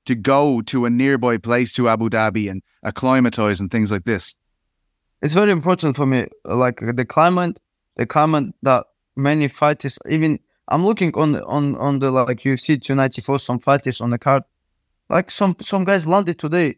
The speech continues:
Speaker 2: For example, like, they, I don't want to name, but some, some people landed today. I'm like, "You crazy guys." Like, I've been in Abu Dhabi for second week. I only start feeling good, like,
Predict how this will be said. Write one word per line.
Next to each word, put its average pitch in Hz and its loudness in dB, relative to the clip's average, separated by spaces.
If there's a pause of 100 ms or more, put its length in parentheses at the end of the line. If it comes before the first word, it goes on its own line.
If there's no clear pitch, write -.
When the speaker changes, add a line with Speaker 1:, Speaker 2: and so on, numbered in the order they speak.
(460)
Speaker 2:
For 143 0
example, 160 2
like, 135 0 (400)
they, 151 -2
I 139 4
don't 185 0
want 175 0
to 147 -6
name, 156 0
but 135 2 (100)
some, 151 -4
some 160 -2
people 156 -4
landed 160 0 (500)
today. 180 2
I'm 165 2
like, 165 -2
"You 170 -4
crazy 160 0
guys." 151 0 (560)
Like, 147 0
I've 151 2
been 175 2
in 175 4
Abu 165 0
Dhabi 165 0
for - -8
second 165 0
week. 170 0
I 143 2
only 156 2
start - -2
feeling 156 -2
good, 147 0
like, - -2